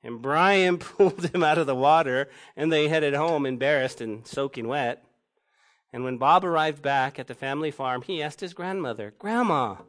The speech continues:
why can't I walk on water on my twenty-first birthday like my father did, and like his father and his father before him?"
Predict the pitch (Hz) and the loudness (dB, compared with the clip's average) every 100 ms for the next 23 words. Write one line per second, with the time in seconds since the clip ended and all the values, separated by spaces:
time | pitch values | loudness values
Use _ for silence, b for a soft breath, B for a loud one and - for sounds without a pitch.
0 | b b b b _ 190 220 269 - 240 | b b b b _ -2 -2 -2 -4 -4
1 | 220 202 175 160 190 - - 175 170 170 | -4 -8 -4 0 0 -2 -2 0 0 -2
2 | 185 233 226 175 135 135 170 - _ _ | 2 2 2 2 0 0 -4 -12 _ _
3 | _ _ _ b b b b 160 165 175 | _ _ _ b b b b -2 0 2
4 | 175 170 - 202 214 214 233 - 185 190 | 0 -2 -6 -4 -4 -6 -10 -8 -6 -6
5 | 180 - 240 254 247 175 143 117 160 175 | -8 -6 -2 -2 -2 -2 0 0 0 0
6 | 156 147 233 269 226 170 165 147 131 143 | -6 -4 0 0 0 -2 0 0 0 0
7 | 170 180 269 302 262 185 180 165 156 147 | -2 -2 -2 -2 -2 0 2 2 -2 -2
8 | 190 220 - 226 233 233 240 233 247 277 | -4 -6 -4 -2 0 0 -2 -2 0 2
9 | 269 214 190 143 104 | 2 2 0 -2 -6